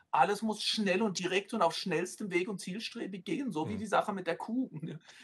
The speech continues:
Speaker 1: Deshalb glaube ich, wenn wir neue Lebensformen wollen, müssen wir mehr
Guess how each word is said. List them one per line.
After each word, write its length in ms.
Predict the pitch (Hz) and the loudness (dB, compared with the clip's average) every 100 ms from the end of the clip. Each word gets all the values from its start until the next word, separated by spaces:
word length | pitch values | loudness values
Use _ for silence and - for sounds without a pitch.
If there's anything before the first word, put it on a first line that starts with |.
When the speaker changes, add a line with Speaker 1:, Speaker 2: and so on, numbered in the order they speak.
| - - | -20 -4
Speaker 1:
Deshalb 260 | 170 180 - | 0 2 2
glaube 220 | 151 156 | 2 2
ich, 100 | 160 | -2
wenn 160 | 165 160 | -2 0
wir 100 | 156 | 0
neue 360 | 151 147 160 | 2 2 4
Lebensformen 720 | 151 143 190 247 - 254 240 226 | 2 0 -2 -4 -4 -2 -2 2
wollen, 260 | 226 233 | 2 2
müssen 200 | 226 220 | -4 -4
wir 80 | 214 | -4
mehr 320 | 208 208 208 | -2 -2 -2